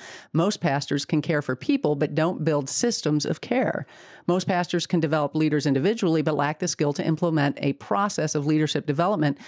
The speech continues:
When a pastor can't build systems and structures that support ministry, the only people that are cared for or empowered to lead are those who are near the pastor or those very close to the pastor. This limits the size of the church to the size of the pastor." So again,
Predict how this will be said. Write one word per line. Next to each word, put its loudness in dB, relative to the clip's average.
When 0
a -2
pastor -2
can't -4
build 0
systems -2
and 2
structures -2
that 0
support 0
ministry, 0
the 0
only 2
people 0
that 0
are 0
cared -2
for 0
or 0
empowered 0
to -4
lead 2
are 0
those 2
who 0
are 0
near 2
the -4
pastor -2
or 2
those 2
very 0
close -2
to -2
the -2
pastor. -2
This 0
limits 0
the -2
size 0
of -2
the 0
church -2
to 0
the 0
size 0
of -2
the -2
pastor." -4
So 0
again, 2